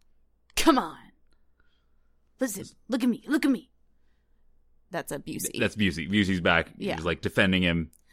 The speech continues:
Speaker 1: Yeah, he, he swarms out at Angelo. Or not Angelo, uh, Ben. And says, "Don't send him in with his black and whites. Let me ride him in."
Speaker 2: <laughs> Let me ride him in.
Speaker 1: I was thinking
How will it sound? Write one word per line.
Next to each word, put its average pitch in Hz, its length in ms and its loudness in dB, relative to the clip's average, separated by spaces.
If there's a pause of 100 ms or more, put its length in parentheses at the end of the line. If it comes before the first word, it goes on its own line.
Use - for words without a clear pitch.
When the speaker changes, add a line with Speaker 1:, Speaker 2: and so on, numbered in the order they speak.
(160)
Speaker 1:
Yeah, - 160 -8
he, 156 160 -8
he 175 280 -10
swarms 220 840 2
out 160 360 4
at 165 180 0
Angelo. 151 800 -10 (300)
Or 202 140 -2
not 175 220 0
Angelo, 151 280 -10 (160)
uh, 151 60 -10
Ben. 160 600 -2 (460)
And 185 200 -2
says, 165 360 -4
"Don't 269 280 4
send 247 380 2
him 240 100 2
in 233 160 0
with 214 120 0
his 220 80 -4
black 220 340 0
and 214 100 -2
whites. 214 420 -2 (160)
Let 226 140 -4
me 214 200 -4
ride 170 400 -8
him 160 240 -12
in." 156 460 -10 (160)
Speaker 2:
<laughs> - 180 -16
Let 107 340 4
me 113 280 4
ride 101 600 6
him 107 200 6
in. 87 460 2 (580)
Speaker 1:
I 294 120 6
was 349 160 2
thinking 453 380 2